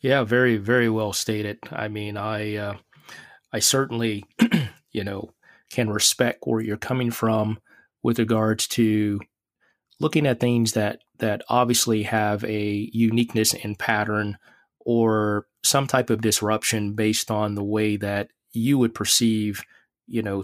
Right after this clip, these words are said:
things should go, like you said, if you're going into it well prepared. And in a lot of cases, when you, um, when you go into these various situations, particularly, um, for me, I'm gonna use podcasting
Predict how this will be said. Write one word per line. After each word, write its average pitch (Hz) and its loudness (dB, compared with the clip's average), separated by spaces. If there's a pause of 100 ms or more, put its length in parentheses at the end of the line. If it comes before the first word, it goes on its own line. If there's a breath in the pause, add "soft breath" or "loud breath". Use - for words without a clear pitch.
things 117 0
should 180 2
go, 101 2
like 101 -6
you 98 -4
said, 104 0
if 90 -8
you're 101 -8
going 104 -4
into 95 -4
it 95 -6
well 98 -4
prepared. 98 -6 (540 loud breath)
And 170 4
in 165 4
a 151 2
lot 202 2
of 156 0
cases, 113 0
when 107 -4
you, 104 -2
um, 95 -6 (640 soft breath)
when 120 -4
you 113 0
go 131 4
into 117 2
these 110 0
various 110 0
situations, 104 0
particularly, 104 -2 (100)
um, 101 -2 (140)
for - -6
me, 104 2
I'm 98 -2
gonna 104 0
use 98 0
podcasting 98 -2